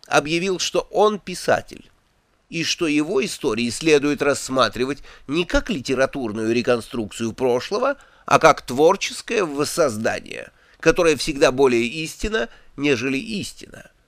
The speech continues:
На что сумасшедший Суини заявил: «Я тебе покажу творческое воссоздание. Для начала мой кулак творчески перевоссоздаст твою рожу». Тут мистер Шакал, оскалив зубы, зарычал на Суини,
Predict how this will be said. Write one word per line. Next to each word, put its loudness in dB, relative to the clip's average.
На 2
что -4
сумасшедший -4
Суини -4
заявил: 0
«Я 0
тебе 0
покажу 2
творческое 0
воссоздание. -2
Для -2
начала 4
мой 2
кулак 6
творчески 0
перевоссоздаст 2
твою 4
рожу». 0
Тут -14
мистер -6
Шакал, 4
оскалив 2
зубы, -2
зарычал 0
на 0
Суини, -6